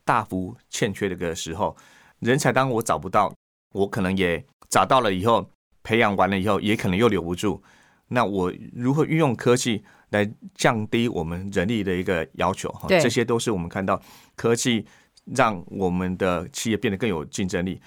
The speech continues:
Speaker 1: 也因此我们看到的是客户在这一块的需求是更旺盛，是更没有停下来。尤其是在当环境的不景气的因素、不确定更高的时候，
Speaker 2: 嗯，嗯。
Speaker 1: 我们看到我们的客户纷纷的在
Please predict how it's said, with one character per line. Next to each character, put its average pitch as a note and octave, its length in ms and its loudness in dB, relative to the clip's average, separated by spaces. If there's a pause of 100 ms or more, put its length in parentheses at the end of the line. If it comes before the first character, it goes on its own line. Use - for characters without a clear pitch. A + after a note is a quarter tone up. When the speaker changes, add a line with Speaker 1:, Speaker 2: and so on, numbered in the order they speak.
(140)
Speaker 1:
也 - 120 0
因 C#3 220 2
此 F#2 320 -2
我 F2 120 -4
们 F2 220 -4
看 A#2 200 -2
到 A2 160 0
的 F#2+ 80 -6
是 G2 160 -8
客 A2+ 260 0
户 A2 80 -2
在 G#2 140 -2
这 G2+ 160 -2
一 G2+ 80 0
块 G2 260 0
的 D#2+ 100 -6
需 F#2+ 220 -6
求 D#2 180 -6
是 F#2 140 -6
更 G2 220 0
旺 F#2 180 2
盛， - 180 -6 (360)
是 A2+ 200 0
更 G#2+ 200 0
没 F2+ 260 -2
有 F2+ 80 0
停 D#2+ 160 -10
下 E2+ 180 -4
来。 B1 120 -8 (420)
尤 A2+ 140 2
其 A#2+ 180 0
是 A#2 160 -4
在 A#2+ 180 2
当 A2 300 0 (320)
环 F#2 160 0
境 F#2+ 480 -2
的 F2 140 -2
不 B2 120 -4
景 E2 220 -6
气 G#2+ 180 -4
的 F2+ 80 -2
因 F#2 220 -2
素、 F#2+ 260 -4 (160)
不 - 80 -10
确 A2+ 200 0
定 G2 260 -4
更 G2+ 160 0
高 F#2+ 160 2
的 F#2+ 100 0
时 D#2+ 220 -8
候， F2+ 180 -2 (160)
Speaker 2:
嗯， E3 500 0
嗯。 - 40 -6
Speaker 1:
我 A2+ 100 0
们 G#2+ 80 0
看 D3+ 140 -2
到 D#3 60 0
我 B2 40 0
们 G2 160 0
的 G2+ 220 -2 (300)
客 B2+ 180 4
户 G#2+ 100 0 (120)
纷 C#3+ 200 2
纷 C3 220 2
的 A#2 180 0 (160)
在 A#2 220 2